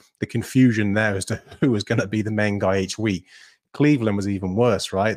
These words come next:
It was Walker one minute, Taki Taki the next, Owusu-Koramoah, or just none of them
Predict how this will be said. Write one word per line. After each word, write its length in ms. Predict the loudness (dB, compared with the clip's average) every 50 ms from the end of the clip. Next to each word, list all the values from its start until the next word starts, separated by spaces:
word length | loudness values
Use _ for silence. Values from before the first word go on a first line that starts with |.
| -6 _
It 80 | -12 -10
was 120 | -8 -6
Walker 400 | -2 2 4 4 2 2 0 -2
one 240 | 0 0 2 2 0
minute, 300 | 0 -2 -2 -4 -6 -4
Taki 300 | -4 -4 -4 -4 -6 -6
Taki 340 | -4 -4 -4 -4 -4 -4 -4
the 100 | -4 -4
next, 520 | -2 -2 -2 -2 -2 -4 -6 -8 -10 -12 -16 _ -20 _ _ _ _ _ 0
Owusu-Koramoah, 1120 | 4 4 4 4 2 0 -4 -2 -2 -2 0 0 0 0 0 0 0 0 0 0 -2 -2 -4 -4
or 400 | -2 0 0 2 2 0 -2 -4 -6 _ _ -2
just 200 | -2 -2 -2 -2
none 320 | -4 -2 0 0 0 0
of 160 | 0 -2 -6
them 180 | -10 -12 -12